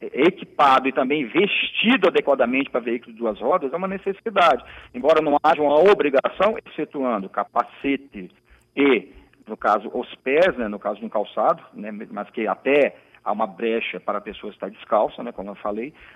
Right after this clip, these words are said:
né, o ideal é você estar com uma roupa que te cubra o corpo todo,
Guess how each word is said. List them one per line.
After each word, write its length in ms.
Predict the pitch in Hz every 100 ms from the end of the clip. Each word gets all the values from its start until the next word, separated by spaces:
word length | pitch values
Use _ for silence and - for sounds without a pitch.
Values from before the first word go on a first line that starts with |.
| - -
né, 240 | 117 135
o 60 | 147
ideal 360 | 160 202 143 180
é 40 |
você 260 | 220 - 240
estar 180 | 254
com 100 | 240
uma 100 | 254
roupa 240 | 196 196 -
que 120 | 262
te 120 | -
cubra 380 | - - 240 247
o 80 | 208
corpo 360 | - 196 220 247 _
todo, 340 | - 208 -